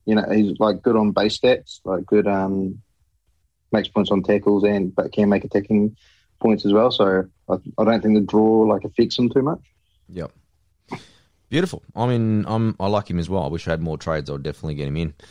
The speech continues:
Speaker 2: All right, gentlemen, have a good fantasy round. I appreciate your thoughts again tonight. Jai Arrow,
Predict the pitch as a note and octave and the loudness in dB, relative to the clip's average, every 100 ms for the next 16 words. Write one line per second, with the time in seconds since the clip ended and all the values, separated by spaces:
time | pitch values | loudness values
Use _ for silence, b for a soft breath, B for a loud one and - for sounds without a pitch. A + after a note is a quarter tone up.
0 | B B B - D3 D#3 D3 D#3+ F3+ F3 | B B B -2 0 0 0 0 0 0
1 | G#3 A3 G3+ D3+ B2 F#2 - - G#2 C#3 | 0 0 0 0 -2 -2 -10 -12 -4 -2
2 | B2+ G2+ D3 C#3+ A#2+ A#2+ B2+ C#3 - A2+ | -2 -2 0 0 -2 0 0 0 -2 -4
3 | F#2+ G2+ A#2 D3 D#3 A#2 - A#2+ - A2+ | -2 0 0 0 0 -2 -2 -4 0 -2
4 | F2 F#2+ - G#2+ - F#2+ G2+ A2 A2 - | 0 -4 -2 -4 -4 -2 0 0 -2 -4
5 | - F2+ G2+ B2 - _ _ _ _ _ | -4 0 0 -2 -8 _ _ _ _ _
6 | - G#2+ G2+ G2+ G#2+ A#2 C3 | -6 -2 2 2 2 2 0